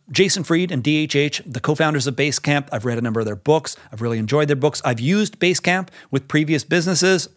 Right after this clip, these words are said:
And over the last week, I've had some experience with Hey, this new email client itself. And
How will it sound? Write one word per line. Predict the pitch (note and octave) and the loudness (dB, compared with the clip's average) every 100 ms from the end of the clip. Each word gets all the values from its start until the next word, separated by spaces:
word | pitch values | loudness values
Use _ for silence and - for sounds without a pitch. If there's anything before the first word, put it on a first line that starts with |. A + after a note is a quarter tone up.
| - - | -14 -2
And | D#3+ | 2
over | E3+ | 4
the | F3 | 4
last | E3+ E3+ E3 | 2 2 0
week, | D#3 | -2
I've | C#3 | 0
had | C#3 C#3+ | 0 0
some | D3 | -2
experience | C3+ - C#3 C3 - - - - | -4 0 0 0 -4 -14 -18 -8
with | A2+ C3+ C3 - | 0 0 0 -4
Hey, | - C3 C3+ A#2+ - - | 0 2 2 0 -6 -12
this | A#2 - | -6 -2
new | C3 B2+ C3 | 0 0 0
email | B2 A#2+ A#2 A2 - | -2 0 0 -2 -6
client | - A2+ G#2+ A2 A#2 | -8 -4 -4 -6 -12
itself. | - - C#3 C#3+ C#3 - - - | -6 0 2 2 0 -14 -12 -4
And | A#2+ | -4